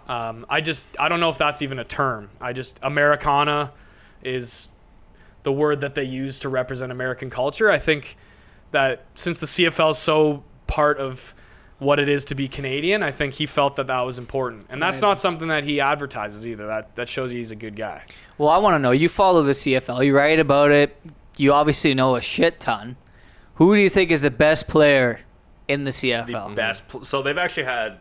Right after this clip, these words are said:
Speaker 2: Or the best player on the Ticats. You can do both.
Speaker 3: <laughs> They've had, uh, some
Speaker 2: They're gonna be like, "What the fuck is this guy?" <laughs>
Speaker 3: <laughs> Yeah, that's the thing.
Speaker 2: Yeah.
Speaker 3: That's what I don't wanna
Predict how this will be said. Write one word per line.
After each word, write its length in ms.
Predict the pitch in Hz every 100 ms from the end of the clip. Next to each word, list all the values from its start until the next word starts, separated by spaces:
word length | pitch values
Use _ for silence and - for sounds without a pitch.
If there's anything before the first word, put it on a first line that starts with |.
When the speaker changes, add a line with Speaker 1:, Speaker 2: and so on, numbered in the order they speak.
| -
Speaker 2:
Or 260 | 165 180 180
the 60 | 143
best 260 | 156 143
player 140 | 151 131
on 40 |
the 40 | 123
Ticats. 440 | 123 123 113 113
You 80 | 151
can 80 | 175
do 80 | 139
both. 440 | 123 104 - - -
Speaker 3:
<laughs> 680 | - - - - - - 131
They've 100 | 131
had, 220 | 147 156
uh, 320 | 147 120 107
some 380 | - 120 107 101
Speaker 2:
They're 80 | 175
gonna 140 | 185
be 80 | 156
like, 100 | 135
"What 140 | -
the 80 | -
fuck 320 | - 226 208
is 80 | 185
this 160 | 208 -
guy?" 160 | 165 - -
<laughs> 60 |
Speaker 3:
<laughs> 80 | -
Yeah, 220 | 202 294 -
that's 200 | 381 -
the 80 | 381
thing. 540 | - 240 330 247 214
Speaker 2:
Yeah. 80 | 214
Speaker 3:
That's 160 | 165 113
what 40 | 107
I 60 |
don't 100 | 113 110
wanna 140 | 104